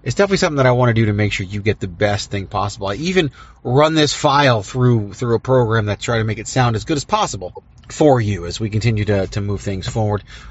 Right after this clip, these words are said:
Um, I know just a few weeks ago, I, I did a podcast and, and a weekly wake-up call and, and kinda went through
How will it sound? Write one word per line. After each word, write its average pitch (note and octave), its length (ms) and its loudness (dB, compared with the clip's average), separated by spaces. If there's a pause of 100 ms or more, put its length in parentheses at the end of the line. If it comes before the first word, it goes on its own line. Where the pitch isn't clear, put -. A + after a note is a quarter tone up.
Um, G#2 460 0
I C#3+ 140 2
know G3+ 220 4
just F#3 160 -2
a E3+ 60 0
few F#3 240 -2
weeks E3+ 240 0
ago, C3+ 420 4 (300)
I, A2+ 160 2
I A2 120 -2
did A#2+ 140 2
a B2 40 4
podcast A#2 760 0
and, G#2 520 -4
and G2+ 180 -8
a - 20 -8
weekly A2 280 -6
wake-up G#2 340 -2
call D#3+ 320 2
and, A2+ 140 -2
and A2+ 100 -6
kinda C3 200 0
went A2+ 220 0
through A#2 300 -2